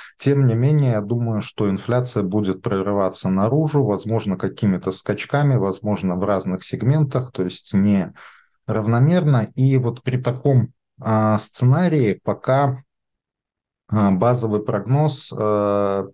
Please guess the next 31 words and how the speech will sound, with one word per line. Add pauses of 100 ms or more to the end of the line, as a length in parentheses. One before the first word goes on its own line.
которому, (720)
а,
модельные
оценки
ведут,
это,
а, (120)
в
двадцать
четвёртом
году
инфляция
в
районе
восьми
тире
десяти
процентов. (400)
Это
существенно
выше,
чем
есть,
э,
сейчас.
То
есть
в
любом
случае,
вот